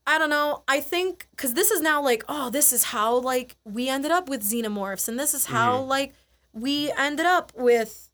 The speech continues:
Speaker 1: uh, the face huggers and all this other stuff like that." And so they're trying to take you to, like, the before time.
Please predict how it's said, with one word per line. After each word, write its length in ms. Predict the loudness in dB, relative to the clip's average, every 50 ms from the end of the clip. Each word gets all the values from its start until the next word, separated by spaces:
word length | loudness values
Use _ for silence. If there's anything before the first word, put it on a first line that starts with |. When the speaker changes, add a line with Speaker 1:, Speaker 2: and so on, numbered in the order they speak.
| _ _ _ _ _ _
Speaker 1:
uh, 440 | -6 -4 -4 -4 -4 -4 -4 -6 -4
the 120 | -4 -4
face 380 | -6 -2 -2 -2 0 0 -2 0
huggers 480 | -2 -4 -4 -2 -4 -4 -4 -4 -4
and 80 | -6 -4
all 100 | -4 -4 -4
this 160 | -4 -4 -4
other 200 | -4 -4 -2 -4
stuff 260 | -4 -4 -4 -4 -4 -6
like 180 | -8 -8 -6
that." 340 | -4 -2 -2 0 -2 -2 -4
And 140 | -6 -6 -6
so 80 | -4 -2
they're 100 | -2 -2
trying 180 | 0 -2 -4 -2
to 40 | -4
take 240 | -6 -6 -8 -8
you 80 | -6 -4
to, 80 | -4 -2
like, 380 | -2 -2 -2 -2 -4 -6 -12 _ _ _ _ _ _ _ _ _ _ _ _ _ _
the 240 | -12 -4 -2 -2 -2
before 500 | 0 -2 -4 -4 -4 0 0 2 2 0
time. 400 | -2 -2 -2 -2 -2 -4 -6 -10